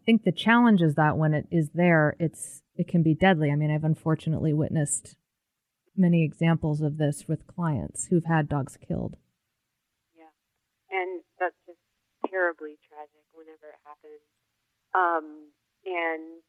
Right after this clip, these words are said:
Speaker 2: yeah, I, I, another thing that I wanted to be sure and not do, because I had kind of seen so much, um, I don't wanna say, uh, you know, propaganda, but just kind of easy reduction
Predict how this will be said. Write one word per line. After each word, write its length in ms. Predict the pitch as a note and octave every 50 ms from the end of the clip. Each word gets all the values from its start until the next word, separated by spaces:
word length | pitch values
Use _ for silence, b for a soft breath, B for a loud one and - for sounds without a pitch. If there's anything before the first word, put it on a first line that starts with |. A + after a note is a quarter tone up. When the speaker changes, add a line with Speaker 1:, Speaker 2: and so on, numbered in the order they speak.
| _ _ _ _ _ -
Speaker 2:
yeah, 380 | G#3 G#3+ G#3 F#3 D3 C3+ A2+ - -
I, 240 | - F3+ E3+ E3 - -
I, 80 | E3+ E3+ E3+ E3 D#3+ _ _ -
another 560 | F3 F3+ F#3+ G3 F#3 F#3+ F3 E3 D#3+ D#3 - _ _ _ -
thing 240 | F3+ E3+ E3 E3+
that 80 | E3 D#3+
I 80 | D#3+ D#3+
wanted 320 | D#3+ E3 E3 E3 E3 D#3+ D#3+ _ -
to 160 | F3 D#3+ D3+ _ -
be 100 | E3+ E3 _ _
sure 380 | - E3+ D#3 D#3 D3+ C#3+ - - _ _
and 180 | - F3 E3+ F3 F3
not 220 | F3+ F3 F3 - - _ _ -
do, 240 | D3+ C#3 C#3+ C#3+ D3+ - _ _ -
because 240 | F3+ - - E3+ D#3+ D#3+
I 80 | D3+ D#3
had 140 | D#3+ D#3 _ _
kind 160 | _ E3 E3 D#3+
of 140 | D3+ D3+ _ _ _ _ _ _ _ _ - - _
seen 320 | - F3 E3 E3 D#3+ D#3+ _ _ _ _
so 180 | - E3+ E3 D#3+ D#3+
much, 240 | D#3+ D#3 D3 D3 - _ - - _ _ _ -
um, 240 | E3 D#3+ D3+ D3 C#3+ C#3+ C#3+ _ _ _ _ _ _ _ _ _ _ _ _ _ _ _ _ _ _ _ _ _
I 60 | - -
don't 100 | A#3+ -
wanna 200 | - F3+ F3 D#3 _ -
say, 420 | E3+ D#3 D3+ D3+ C#3+ C#3+ C#3 - - _ _ - B B B B
uh, 140 | B C#3+ - - _
you 80 | _ _ -
know, 100 | - - _ _ _
propaganda, 840 | - E3 D#3 - D#3 D3+ _ D3 D3 D#3 E3 E3 D#3 D3 D3 D3 D3 -
but 240 | E3 D#3 D3+ C#3+ - -
just 160 | F3 E3 - _ -
kind 220 | - F#3 F3+ F#3 E3+
of 120 | D#3 D3+ _ _ _
easy 640 | - E3 E3 F3 F3 _ - D#3+ D#3 D#3 D#3 D3+ D#3 _ _ _ _ _ _ -
reduction 800 | D#3+ D#3 - E3 D#3+ - - - - - D3 D3 D3 D3+ D3